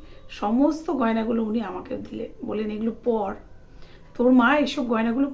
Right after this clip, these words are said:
পরতো, যদি বিয়ে বাড়ি পরতো বা এমনিও টুকটাক করে এই গয়নাগুলো কখনো কখনো পরতো, তুই ওই গয়নাগুলো পর, আর এই গয়নাগুলো আজ থেকে সব তোর, অন্য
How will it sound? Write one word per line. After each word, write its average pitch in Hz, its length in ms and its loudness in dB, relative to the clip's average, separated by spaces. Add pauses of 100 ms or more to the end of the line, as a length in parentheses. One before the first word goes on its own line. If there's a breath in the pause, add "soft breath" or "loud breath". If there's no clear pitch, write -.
পরতো, - 440 -6
যদি 214 140 -2
বিয়ে 214 240 -2
বাড়ি 226 200 0
পরতো 240 380 -4
বা 269 100 0
এমনিও 269 380 2
টুকটাক - 440 -6
করে 226 160 -2
এই 202 60 -4
গয়নাগুলো 196 440 -4 (100)
কখনো 262 280 -6
কখনো - 400 -8
পরতো, - 360 -14 (680 loud breath)
তুই 262 120 2
ওই 226 160 6
গয়নাগুলো 226 520 -2
পর, 104 260 -4
আর 104 100 -6
এই 110 120 -2
গয়নাগুলো 320 760 -2 (320 loud breath)
আজ - 200 -8
থেকে 349 160 -4
সব 381 540 4 (120)
তোর, 202 280 -2 (120)
অন্য 233 220 2